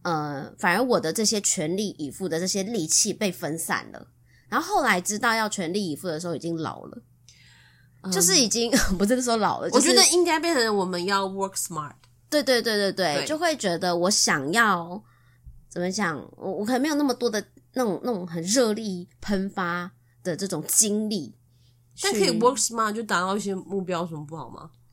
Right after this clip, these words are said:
Speaker 1: 对啊，所以要 work smart。
Speaker 2: 对啊。
Speaker 1: 所以，所以我现在的想法是，那我要怎么样更有效率的做，
Speaker 2: 哦。
Speaker 1: 而不是只凭着一股拼劲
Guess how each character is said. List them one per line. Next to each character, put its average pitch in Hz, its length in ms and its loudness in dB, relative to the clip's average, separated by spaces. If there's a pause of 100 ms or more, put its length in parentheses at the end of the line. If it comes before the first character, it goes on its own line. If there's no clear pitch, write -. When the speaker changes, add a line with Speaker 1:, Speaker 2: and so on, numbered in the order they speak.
Speaker 1:
对 311 100 -2
啊， 240 160 -4
所 220 140 -6
以 190 60 -4
要 185 120 -4
work 175 140 -6
smart。 - 240 -10 (240)
Speaker 2:
对 208 100 -8
啊。 196 60 2
Speaker 1:
所 - 20 2
以， 190 340 2 (300)
所 240 140 -6
以 - 20 0
我 214 120 2
现 247 120 0
在 254 120 2
的 214 120 0
想 180 240 -4
法 202 200 -12
是， 165 440 -6
那 220 140 -4
我 175 80 -4
要 185 80 -2
怎 165 140 -8
么 143 60 -8
样 190 260 -2 (340)
更 226 180 -2
有 156 140 -6
效 - 380 0
率 175 180 -4
的 76 140 -12
做， - 400 -10 (200)
Speaker 2:
哦。 160 400 -14
Speaker 1:
而 190 120 0
不 190 160 -6
是 220 560 -2 (160)
只 160 340 -4 (320)
凭 180 260 -2
着 196 220 -2
一 208 120 -2
股 - 260 -16
拼 165 280 -8
劲 165 240 -8